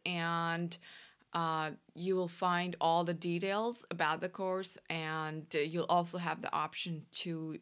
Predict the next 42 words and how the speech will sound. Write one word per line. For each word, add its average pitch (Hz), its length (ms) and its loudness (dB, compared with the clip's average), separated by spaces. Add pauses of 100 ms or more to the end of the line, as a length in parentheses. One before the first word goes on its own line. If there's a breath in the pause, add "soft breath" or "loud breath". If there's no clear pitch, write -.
(160)
enroll 156 560 -2
in 160 140 -6
the 156 60 -8
program 190 720 2
if 170 180 -8
you 160 120 -6
f-, - 200 -18 (200)
if 170 160 -10
you 165 80 -6
see - 420 -6
something, 156 640 -4
uh, 156 100 -6
that 147 320 -4
resonates 185 640 0
with 170 140 -4
you, 160 120 -6
if - 120 -16
that's - 320 -4
something 170 340 -6
you 160 120 -8 (100)
wanna 156 220 -2
do. - 240 -10 (420 loud breath)
You'll 185 260 6
learn 190 540 6
what 165 300 4
are 160 120 4
S 156 200 -2
V 160 120 -4
Gs, 175 360 -4
you 175 100 -2
will 170 220 0
learn 170 400 0
the 170 100 -2
four-step 170 640 -2
framework 190 640 -2
for 175 240 0
a 170 80 -2
successful - 880 -4
S 170 220 -4
V 190 140 -6
G 180 160 -6
business, 196 500 -6